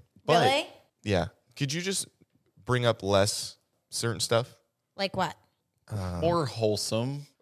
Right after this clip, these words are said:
Speaker 1: We just, we, we don't usually throw around the sex talk with him, except for Jared. He loves to hear your sex life.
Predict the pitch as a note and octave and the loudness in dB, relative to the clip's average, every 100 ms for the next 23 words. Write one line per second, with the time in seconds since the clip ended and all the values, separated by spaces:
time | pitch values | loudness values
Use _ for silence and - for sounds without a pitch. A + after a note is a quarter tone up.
0 | - B2+ D3 F3 - A2 D3+ D#3+ F3+ D3 | -2 2 4 2 -2 -2 -2 -2 -2 -2
1 | B2 A2+ G#2 - G#2 F#2+ F2+ E2+ D#2+ - | -2 -2 -4 -2 0 0 -2 -2 -4 -4
2 | - E2 E2+ D#2+ F2+ - A#3+ G#2 F#2+ F2+ | -6 -6 -6 -6 -6 -6 -6 -2 2 2
3 | F2+ A2 B2+ G#2 G2 E2+ E2+ - - - | 0 0 0 -2 -4 -4 -6 -8 -10 -12
4 | - | -12